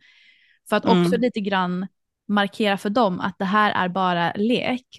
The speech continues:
Speaker 1: och ingenting mer.
Speaker 2: Mm.
Speaker 1: Ehm, men,
Speaker 2: Ja.
Speaker 1: eller att det här inte kan leda någonstans,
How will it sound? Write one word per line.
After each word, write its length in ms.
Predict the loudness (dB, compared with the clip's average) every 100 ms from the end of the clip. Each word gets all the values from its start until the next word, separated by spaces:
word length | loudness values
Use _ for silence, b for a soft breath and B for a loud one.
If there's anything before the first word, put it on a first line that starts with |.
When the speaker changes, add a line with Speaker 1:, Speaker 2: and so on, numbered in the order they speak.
| -10
Speaker 1:
och 140 | -6
ingenting 420 | -4 -4 -4 0
mer. 200 | 0 0
Speaker 2:
Mm. 100 | -2 -4 _ _ _ _ _ _ _
Speaker 1:
Ehm, 540 | -2 -2 -2 -4 -8 -14 b b b b
men, 260 | 0 2 4
Speaker 2:
Ja. 500 | 4 6 6 4 2
Speaker 1:
eller 140 | 2 2
att 60 |
det 80 | 2
här 200 | 2 2
inte 180 | 2 -2
kan 300 | -4 -2 0
leda 380 | 2 2 2 2
någonstans, 800 | 0 -4 -6 -10 -10 -12 -14